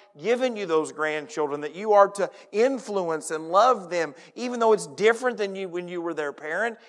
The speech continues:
it still is important. And so it goes on in verse four and says, "But now the Lord my God has given me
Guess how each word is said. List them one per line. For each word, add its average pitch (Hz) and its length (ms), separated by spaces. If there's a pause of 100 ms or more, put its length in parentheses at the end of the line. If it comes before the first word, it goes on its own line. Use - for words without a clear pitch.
(100)
it 180 120
still 202 640
is 170 600 (560)
important. 131 840 (460)
And 147 60
so 196 140
it 175 60
goes 208 200
on 208 180
in 202 80
verse 170 240
four 208 360
and 175 100
says, 180 280
"But 156 180
now 208 420 (260)
the 175 120
Lord 190 400
my 175 220
God 180 360
has 185 300
given 185 400
me 180 320